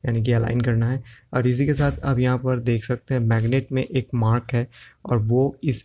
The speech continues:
एरो की के साथ अलाइन हो चुका है, यानी कि हमारा पिस्टन अभी टीडीसी पोजीशन में है। अभी हम सेफली कैम को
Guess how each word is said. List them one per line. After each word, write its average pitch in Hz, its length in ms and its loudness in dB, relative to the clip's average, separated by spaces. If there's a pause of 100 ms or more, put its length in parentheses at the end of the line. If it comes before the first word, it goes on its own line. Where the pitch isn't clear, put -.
एरो 127 260 2
की 123 220 -2
के 127 140 0
साथ 120 220 -2
अलाइन 120 400 -2
हो 113 180 0
चुका 110 280 -2
है, 110 100 6
यानी 120 200 2
कि 127 160 -2
हमारा 117 300 0
पिस्टन 117 400 -4
अभी 120 240 0
टीडीसी 120 460 -2
पोजीशन 123 360 -2
में 117 140 2
है। 123 180 2 (440)
अभी 135 260 2
हम 131 160 2
सेफली 127 720 0 (360)
कैम 127 320 2
को 127 280 0